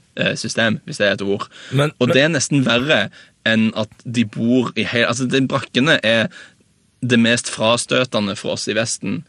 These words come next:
Speaker 1: Og det er det, når du ser det, som jeg sier, det er så vanskelig for meg å sette meg inn i, for at det er så fjernt for alt jeg opplevde. Jeg skal være ærlig nok til å innrømme det.
Speaker 2: Ja.
Speaker 1: Det er grusomt, og det er forferdelig. Men det er på en måte bare den mest visuelle manifesteringen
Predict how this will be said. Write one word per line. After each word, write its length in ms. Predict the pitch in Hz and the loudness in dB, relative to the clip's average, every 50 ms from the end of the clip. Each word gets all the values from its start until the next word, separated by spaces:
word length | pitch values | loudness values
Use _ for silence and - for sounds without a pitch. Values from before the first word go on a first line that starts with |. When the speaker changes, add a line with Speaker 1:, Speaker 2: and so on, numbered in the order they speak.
| _ - - - _ _ _ | _ -20 -20 -20 _ _ _
Speaker 1:
Og 140 | 117 113 113 | -4 0 2
det 60 | 117 | 2
er 60 | 117 113 | 2 2
det, 60 | 117 113 | 2 2
når 140 | 113 113 113 | 2 2 0
du 60 | 110 - | 0 0
ser 300 | - - 110 113 127 123 | 0 2 2 2 4 2
det, 60 | 110 98 | 2 0
som 100 | - 110 107 | 0 -2 -2
jeg 80 | 101 | -2
sier, 240 | - 101 98 101 98 | -2 -2 -2 -2 -2
det 140 | 101 104 104 | 0 0 -2
er 60 | 101 - | -2 -2
så 200 | - 104 98 110 107 | -4 -4 -4 -2 -4
vanskelig 320 | 98 98 - - 113 113 113 | -4 -4 -4 -4 -4 -4 -2
for 80 | - 107 | -2 -4
meg 100 | 104 101 | -2 -2
å 60 | 101 - | -2 -4
sette 220 | - 101 - - | -6 -6 -6 -4
meg 80 | 104 104 | -2 0
inn 140 | 107 110 113 | 2 2 0
i, 60 | 95 - | 0 -2
for 80 | - | -6
at 60 | 98 - | -6 -6
det 60 | 104 | -6
er 80 | 101 - | -6 -6
så 80 | 98 - | -8 -4
fjernt 240 | - 104 104 104 113 | -4 -2 -2 -4 -4
for 140 | - - - | -6 -6 -6
alt 140 | - - 117 | -4 -2 0
jeg 60 | 113 - | -2 -2
opplevde. 320 | - - 117 113 107 110 | 0 -2 -2 -2 0 -2
Jeg 80 | 110 - | -4 -2
skal 140 | - 107 | 0 0
være 80 | 104 104 | 0 2
ærlig 120 | 101 104 107 | 2 2 0
nok 100 | 113 - | 0 -2
til 80 | - 110 | -2 -2
å 60 | 104 | 0
innrømme 240 | - - 107 101 104 | 0 0 0 0 -2
det. 60 | 107 117 - - - - - | -2 -4 -4 -8 -14 -4 0
Speaker 2:
Ja. 140 | 104 107 110 | 0 0 2
Speaker 1:
Det 140 | - 120 120 | 2 0 2
er 20 | 120 | 2
grusomt, 340 | 120 107 98 - - 110 107 | 2 0 0 -2 -2 -4 -2
og 80 | - 113 | 0 0
det 60 | 104 | -2
er 60 | 104 | 0
forferdelig. 320 | 110 117 110 117 - - 110 - - - - - - _ | 0 0 0 2 2 0 -2 -2 -6 -14 -20 -20 -6 _
Men 160 | 123 127 123 | 2 2 4
det 60 | 110 | 4
er 80 | 131 143 | 2 2
på 80 | - 160 | 0 0
en 80 | 156 | 0
måte 220 | 135 107 107 117 120 | 0 0 0 2 2
bare 160 | 120 104 101 | 2 2 4
den 80 | 113 117 107 | 2 2 2
mest 340 | 104 107 110 - - - - | 2 2 0 -2 -6 -8 -6
visuelle 720 | - 113 117 117 - - 123 113 107 110 117 127 123 113 | -2 0 0 0 0 2 2 2 4 4 4 4 4 2
manifesteringen 1040 | 107 104 104 104 104 - - - - - 107 107 113 120 127 120 107 104 101 101 | 2 0 0 -2 -4 -4 -4 -6 -2 0 0 0 2 2 0 0 0 0 -2 -4